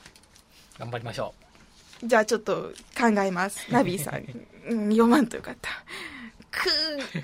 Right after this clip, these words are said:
Speaker 2: ー。ありがとうございます。で、えー、蛇の人さんもね、いつものハピコンとあまり変わらない内容でいい。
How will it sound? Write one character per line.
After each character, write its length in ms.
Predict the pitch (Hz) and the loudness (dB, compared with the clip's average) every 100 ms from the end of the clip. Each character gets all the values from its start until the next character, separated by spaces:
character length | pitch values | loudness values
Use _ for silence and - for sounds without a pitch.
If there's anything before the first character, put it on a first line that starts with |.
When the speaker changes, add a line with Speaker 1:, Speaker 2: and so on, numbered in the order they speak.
| 185 | -4
Speaker 2:
ー。 140 | - | 0
あ 40 | 240 | 2
り 100 | 196 | 2
が 80 | |
と 80 | 190 | -2
う 40 | - | -4
ご 80 | |
ざ 120 | - - | -8 -14
い 40 | |
ま 120 | 262 | -18
す。 100 | 240 - _ - - - - - _ _ - | -18 -20 _ -20 -20 -20 -20 -20 _ _ -4
で、 100 | 320 392 392 - | 4 6 6 4
え 600 | 269 285 277 269 262 254 269 | 0 0 0 -2 -2 -2 -4
ー、 60 | 269 - _ _ - - - _ | -8 -16 _ _ -20 -20 -20 _
蛇 260 | 381 494 440 | 4 6 6
の 100 | 370 | 4
人 220 | - 311 | 2 0
さ 180 | 285 269 | 4 4
ん 100 | 226 | 4
も 80 | |
ね、 380 | 208 226 220 185 - - _ _ _ _ _ _ - - - _ _ - - | 4 6 4 2 -4 -20 _ _ _ _ _ _ -20 -20 -20 _ _ -8 -4
い 100 | 392 | 0
つ 160 | 494 | 4
も 120 | 427 | 8
の 100 | 269 | 8
ハ 140 | 226 202 | 6 2
ピ 100 | - | 4
コ 160 | 277 | 4
ン 80 | 262 | 4
と 240 | 247 - 190 | 4 0 2
あ 40 | |
ま 120 | 196 | 2
り 160 | 339 - - | 0 -2 -6
変 120 | 208 | 0
わ 80 | 269 | 4
ら 140 | 381 | 4
な 160 | 392 381 | 6 4
い 100 | 330 | 6
内 320 | 247 302 302 | 6 6 6
容 220 | 277 262 | 4 2
で 180 | 214 196 - | 2 0 0
い 180 | - | 2
い。 60 | 349 | 2